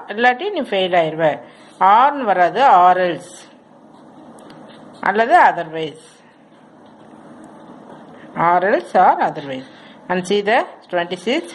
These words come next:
He is as clever as me. Not me, I. He is as clever as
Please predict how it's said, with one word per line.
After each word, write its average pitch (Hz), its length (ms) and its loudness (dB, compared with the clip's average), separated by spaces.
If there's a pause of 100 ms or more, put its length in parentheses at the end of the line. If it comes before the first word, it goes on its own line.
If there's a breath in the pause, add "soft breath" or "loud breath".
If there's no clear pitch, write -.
(120)
He 214 100 -2 (160)
is 349 100 -8 (300)
as 254 220 2 (160)
clever 220 340 0 (300)
as 262 180 0 (300)
me. 202 160 -6 (1120 loud breath)
Not 233 200 2 (180)
me, 196 120 -10 (380)
I. 175 40 -2 (680)
He 180 100 -8 (120)
is 220 80 -12 (180)
as 175 140 0 (140)
clever 180 340 0 (320)
as 320 160 -2